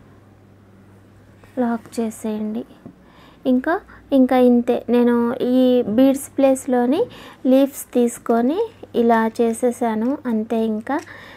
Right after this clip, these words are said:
దీనికి వచ్చేసి నేను ఇంకా ఎక్కువగా ఏం చేయలేదన్నమాట. ఇది చాలు మనకి. ఇవి అయిపోయిన తర్వాత మీరు శారీ లుక్ చూస్తే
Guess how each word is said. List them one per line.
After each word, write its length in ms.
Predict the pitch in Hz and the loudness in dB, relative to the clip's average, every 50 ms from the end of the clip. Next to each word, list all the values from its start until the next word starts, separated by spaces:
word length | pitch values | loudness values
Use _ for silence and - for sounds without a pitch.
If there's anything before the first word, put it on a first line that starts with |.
| - - - | -18 -12 -2
దీనికి 340 | 262 254 247 247 247 247 254 | 4 6 6 6 6 4 2
వచ్చేసి 560 | 240 240 - - 262 262 254 247 - 285 277 | 2 0 0 2 2 2 2 2 0 2 2
నేను 220 | 254 247 233 233 | 2 2 2 0
ఇంకా 260 | 233 220 220 - 220 - - - | 0 -2 -2 -4 -6 -6 -6 -8
ఎక్కువగా 440 | 226 - - - 233 233 233 240 | -8 -4 -2 -2 0 0 2 2
ఏం 300 | 233 233 226 226 226 226 220 226 - 240 | 2 2 0 0 0 -2 -4 -4 -4 -4
చేయలేదన్నమాట. 840 | 226 220 220 220 220 220 220 214 208 208 208 208 208 - 320 339 403 - - - - - - - - 254 | -4 -2 -2 -4 -4 -4 -6 -6 -6 -6 -6 -8 -6 -4 -4 -4 -4 -6 -10 -16 -16 -18 -20 -6 0 2
ఇది 200 | 262 269 294 302 294 - | 2 4 4 2 2 0
చాలు 440 | 294 254 240 240 240 247 285 339 403 - - - | 0 0 2 2 2 2 0 0 -2 -4 -8 -4
మనకి. 340 | 302 247 233 233 233 226 233 | -2 0 0 0 0 0 0
ఇవి 120 | 226 233 233 | 0 2 2
అయిపోయిన 480 | 240 254 262 269 - 339 339 349 339 | 2 2 0 0 0 0 2 2 0
తర్వాత 540 | 330 330 277 254 240 233 220 226 226 - 277 285 | 0 0 0 2 2 2 0 -2 -2 -2 -2 0
మీరు 280 | 294 285 254 240 240 226 | 2 2 2 2 2 0
శారీ 440 | 220 - 254 220 214 220 233 233 226 | -2 -2 -6 -4 -4 -2 -2 -2 0
లుక్ 440 | 220 233 233 - - 294 277 - | 0 -2 -4 -4 -4 -4 -2 0
చూస్తే 480 | 269 247 233 - - - - 247 262 | -2 -2 -2 -4 -8 -4 -4 -4 -4